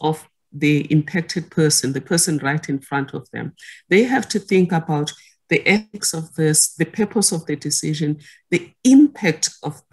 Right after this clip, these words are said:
of, of the decision in society today, tomorrow, and in the future. And ultimately,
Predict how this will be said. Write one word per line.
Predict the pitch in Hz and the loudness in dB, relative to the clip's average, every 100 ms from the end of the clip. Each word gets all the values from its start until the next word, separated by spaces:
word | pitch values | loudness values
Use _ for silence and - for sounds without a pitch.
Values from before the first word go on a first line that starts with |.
| - | -8
of, | 147 - | -8 -4
of | 165 - | -6 -2
the | 151 | -2
decision | 147 147 - 165 151 147 147 _ | -2 -2 -2 -2 -2 -2 -4 _
in | 165 156 | 0 0
society | 160 - 170 185 196 196 175 165 - _ _ _ | -2 -2 0 2 2 0 -2 -4 -4 _ _ _
today, | 190 170 180 180 165 | -2 2 4 4 2
tomorrow, | - 170 156 165 170 156 - | 0 -2 2 2 2 0 -4
and | 151 147 | -6 -4
in | 160 | -4
the | 160 | -4
future. | - 175 170 170 | -6 -8 -4 0
And | 175 | 2
ultimately, | 190 320 330 240 185 160 - 127 | 2 2 0 -2 -2 -2 -4 -8